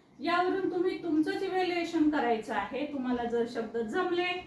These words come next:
तर व्हिडिओ डबल पाहायची गरज नाही, यातला कोणताही उच्चार तुमचा चुकला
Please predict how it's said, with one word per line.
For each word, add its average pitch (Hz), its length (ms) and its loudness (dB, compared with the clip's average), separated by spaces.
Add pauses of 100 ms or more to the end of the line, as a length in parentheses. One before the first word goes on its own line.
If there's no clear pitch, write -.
(460)
तर 359 180 0
व्हिडिओ 320 280 2
डबल 320 360 2
पाहायची 320 400 2
गरज 302 280 2
नाही, 320 260 6
यातला 285 260 0
कोणताही 339 600 2
उच्चार 359 340 0
तुमचा 302 400 2
चुकला 339 500 2